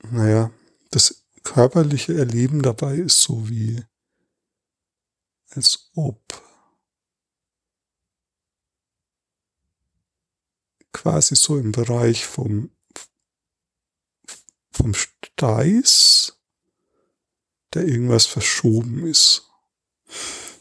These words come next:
Also wie als wenn die Hüfte, der, der Übergang von der Hüfte zur Wirbelsäule, wie wenn da irgendwie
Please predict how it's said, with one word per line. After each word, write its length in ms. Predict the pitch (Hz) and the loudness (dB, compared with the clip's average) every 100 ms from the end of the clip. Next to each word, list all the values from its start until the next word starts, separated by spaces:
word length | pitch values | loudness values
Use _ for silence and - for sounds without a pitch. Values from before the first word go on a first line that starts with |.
| - | -2
Also 260 | 160 113 113 | 0 2 6
wie 120 | 123 | 6
als 280 | 120 - 147 | 6 4 2
wenn 200 | 127 117 | 0 0
die 220 | 117 92 | -2 -2
Hüfte, 640 | 151 - - - 131 151 - _ _ _ _ | -2 -2 -6 -4 -4 -4 -6 _ _ _ _
der, 120 | - - | -2 -2
der 220 | - 175 | -2 0
Übergang 520 | 147 151 143 123 113 | 4 6 6 4 4
von 200 | - 120 | 0 -4
der 180 | 123 104 | -2 0
Hüfte 360 | 156 - 156 | 0 2 0
zur 280 | - 143 123 | 2 2 4
Wirbelsäule, 760 | 120 131 127 - - - 135 139 | 4 4 4 2 2 2 2 0
wie 140 | 151 | 0
wenn 200 | 156 143 | 0 0
da 380 | - 147 156 160 | 0 0 0 0
irgendwie 600 | 214 131 139 131 143 139 | -2 -2 -4 -4 -2 -4